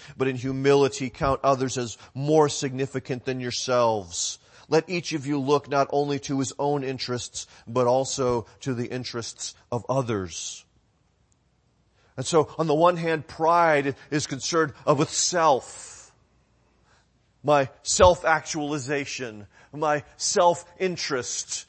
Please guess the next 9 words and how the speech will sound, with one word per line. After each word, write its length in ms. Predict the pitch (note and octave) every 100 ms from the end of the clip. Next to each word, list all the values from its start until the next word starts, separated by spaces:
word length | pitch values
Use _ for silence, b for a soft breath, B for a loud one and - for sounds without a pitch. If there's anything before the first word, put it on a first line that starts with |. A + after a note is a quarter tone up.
| b b
my, 320 | E3 D3+ C#3 _ -
uh, 200 | C#3 A#2
self-reliance. 1600 | - - F#3+ F#3 - E3 F3+ F3 F3+ F3+ E3+ C#3+ C3+ - - - - b
And 140 | D3+
so 200 | - D#3
pride 480 | - - F3+ F3 E3
is 100 | C#3
all 240 | B2+ D#3 D3
about 380 | B2 C3 B2+